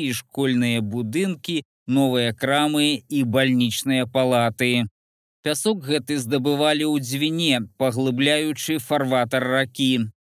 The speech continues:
Васілю заўсёды было цікава, няўжо ў тым пяску ніколі нічога не знаходзяць, ніякіх артыфактаў даўніх часоў, бо колькі за мінулае тысячагоддзе па той рацэ праплыло дракараў, лайбаў, баркаў,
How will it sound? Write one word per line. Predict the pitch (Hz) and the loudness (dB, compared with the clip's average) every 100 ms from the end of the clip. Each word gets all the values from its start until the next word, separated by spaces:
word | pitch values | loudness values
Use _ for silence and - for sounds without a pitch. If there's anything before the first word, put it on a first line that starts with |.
| _ _ | _ _
Васілю | 135 123 165 165 139 | -8 -4 -2 -2 0
заўсёды | 147 131 202 202 160 | -2 -2 -2 0 0
было | 143 151 | 0 -2
цікава, | 151 - 165 190 170 123 117 98 | -2 -6 -6 2 2 4 0 0
няўжо | 143 147 143 123 135 147 | 0 2 0 -2 -2 -2
ў | 123 139 | -4 -2
тым | 143 123 | 0 0
пяску | 135 127 123 - 208 | -2 -4 -4 -6 -2
ніколі | 214 147 120 151 190 185 | 0 0 -2 -2 -2 -2
нічога | 165 120 151 156 151 143 | -2 -4 -2 0 0 2
не | 143 | 2
знаходзяць, | 131 143 143 - 208 160 127 107 _ _ - | 2 0 0 0 0 2 0 -2 _ _ 0
ніякіх | 135 147 127 156 139 | 4 4 2 -4 -4
артыфактаў | 151 139 143 117 156 160 175 170 | -4 -4 -8 -2 -2 -2 -4 -4
даўніх | 156 139 131 131 131 117 | -2 0 2 2 -2 -4
часоў, | - 143 - 190 127 - _ _ 113 | -6 -6 -4 -2 -2 -4 _ _ -6
бо | 135 147 131 | 0 2 0
колькі | - 208 196 185 | 0 -2 0 -2
за | 135 147 | 0 0
мінулае | 147 147 147 139 131 123 | 2 2 2 2 2 0
тысячагоддзе | 120 131 135 120 127 123 175 196 160 170 156 | -2 -6 -6 -4 -4 -4 -2 -2 0 -2 0
па | 139 120 | 0 0
той | 139 131 123 | 0 0 0
рацэ | 123 - 160 160 | -2 -2 -4 -4
праплыло | 139 131 123 123 143 143 151 127 113 | -2 -2 -2 -2 0 2 2 2 0
дракараў, | 123 120 117 107 151 170 156 139 123 104 | -4 -2 -2 -2 0 2 4 2 0 -2
лайбаў, | 123 131 147 147 127 123 120 | -2 0 0 0 0 0 0
баркаў, | 104 113 143 147 135 135 123 | -4 -2 0 -2 -4 -4 -4